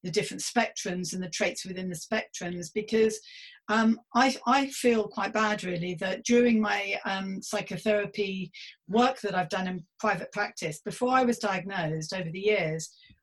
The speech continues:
I have seen people that were, would have been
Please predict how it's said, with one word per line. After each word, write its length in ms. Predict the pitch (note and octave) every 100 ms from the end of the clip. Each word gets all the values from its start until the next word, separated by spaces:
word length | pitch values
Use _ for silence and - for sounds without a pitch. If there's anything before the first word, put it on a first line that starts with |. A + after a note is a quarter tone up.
| -
I 100 | A#3
have 180 | B3+ B3
seen 320 | - C4 B3+
people 460 | A#3 G#3+ - G#3 G3
that 220 | A3 B3+ _ A#3+
were, 280 | A#3 A#3+ A#3+ A3+
would 200 | A#3 A#3+
have 200 | A#3 G#3+ -
been 500 | A#3+ A3 F3 E3